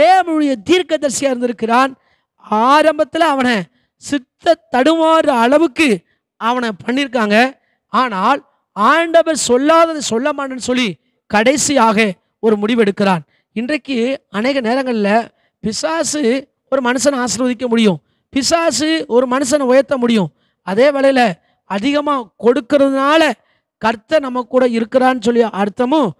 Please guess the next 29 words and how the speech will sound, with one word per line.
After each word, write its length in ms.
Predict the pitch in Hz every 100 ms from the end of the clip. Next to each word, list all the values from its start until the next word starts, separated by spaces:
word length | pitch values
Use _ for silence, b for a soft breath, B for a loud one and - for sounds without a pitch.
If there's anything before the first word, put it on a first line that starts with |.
| _ _ - 208
அதிகமா 400 | 226 302 311 311 226
கொடுக்காதனால 640 | 233 254 302 294 285 302 302 196 _ _
கர்த்தர் 460 | 226 240 _ 311 262 247
இல்லைன்னு 420 | 294 320 370 349 277
சொல்லி 200 | 277 269
நினைச்சிடக்கூடாது. 500 | 226 220 208 196 147 - _ _ -
சில 100 | 226
நேரத்துல 260 | 233 277 214
பிசாசு 380 | 226 262 269 247
சிலரை 300 | 220 226 233 -
கொடுத்தே 380 | 233 247 254 254
அடிப்பான், 340 | 196 160 147 - _ _ _ -
சிலருக்கு 360 | 254 269 262 254
கொடுக்காமலே 580 | 208 240 277 262 262 254
அடிப்பான், 340 | 208 185 175 - _ _ -
சிலருக்கு 400 | 240 277 294 262
நடு 240 | 214 247
சென்டர்ல 380 | 269 285 269 240
வச்சுக்கிட்டே 360 | 220 233 254 262 214
அடிப்பான். 300 | 196 180 - _ _ _
அப்ப 100 | 180 180
என்னன்னா, 360 | 233 311 208 220 254 - _ _ -
ஆண்டவரால 640 | 226 311 381 320 262 226
தான் 200 | 220 285
ஒரு 100 | 240
மனுஷனை 400 | 208 214 202 240 208 160 _ _ -
ஆசீர்வதிக்க 540 | 226 247 240 226 214 208
முடியும். 300 | 202 196 156 _ _ -
இங்கே 320 | 247 262 247